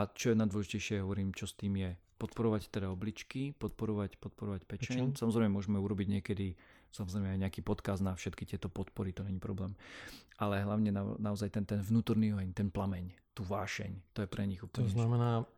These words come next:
Speaker 1: aby
Speaker 2: mm,
Speaker 1: nestvrdli, vieš, aby nezachladli.
Speaker 2: To som chcel povedať, že proste ten človek musí pracovať s tým vnútorným ohňom,
Speaker 1: Mhm.
Speaker 2: treba si uvedomovať, aké emócie prežíva.
Speaker 1: Tak.
Speaker 2: A ak zažíva príliš veľa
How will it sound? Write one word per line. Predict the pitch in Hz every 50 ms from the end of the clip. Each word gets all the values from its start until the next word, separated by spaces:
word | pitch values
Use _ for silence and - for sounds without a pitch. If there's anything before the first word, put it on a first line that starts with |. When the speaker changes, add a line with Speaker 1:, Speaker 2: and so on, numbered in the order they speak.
| _ _ - - 123 117
Speaker 1:
aby | 110 101 104 113
Speaker 2:
mm, | 110 110
Speaker 1:
nestvrdli, | 113 110 95 - - 113 135 107 107 95 92 87
vieš, | 117 113 101 104
aby | 104 101 101
nezachladli. | 101 101 101 117 139 - - - 107 104 -
Speaker 2:
To | 143 -
som | - 131
chcel | 117 - 120 -
povedať, | 127 113 104 104 -
že | - 104
proste | 123 113 - -
ten | - - 131
človek | 120 - - 139 131 135 127 107
musí | - 120 127 131 - - 135
pracovať | - - 131 113 - - 131 117 120
s | - -
tým | - 123 110
vnútorným | 110 117 113 - - 123 117 113 117
ohňom, | 127 113 107 113 131 143 160 170 170 175
Speaker 1:
Mhm. | - 104 98 98 98 98 107
Speaker 2:
treba | 117 113 107 117
si | - - 135
uvedomovať, | 120 117 110 120 120 120 120 120 120 113 - -
aké | 127 - - 113
emócie | 110 113 113 110 - - 117 117
prežíva. | - - 117 110 107 110 113 123 131 139 151 156 151 - - - - -
Speaker 1:
Tak. | - - 104 - - -
Speaker 2:
A | 139 135
ak | 127 117
zažíva | 110 110 120 120 117 120 120 113
príliš | - - 131 123 123 117
veľa | 104 123 113